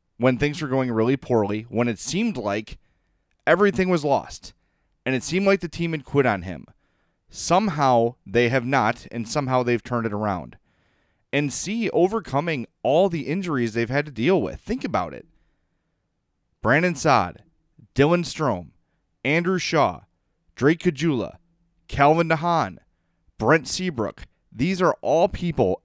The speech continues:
everybody had penciled in as starting players on this roster. And all of them have missed significant portions of this season. And somehow, after all that,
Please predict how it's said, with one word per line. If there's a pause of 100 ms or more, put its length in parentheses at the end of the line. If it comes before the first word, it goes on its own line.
(140)
everybody
had (360)
penciled
in (480)
as
starting
players
on
this
roster. (640)
And (160)
all
of
them (160)
have
missed
significant
portions
of
this
season. (760)
And
somehow, (560)
after
all
that,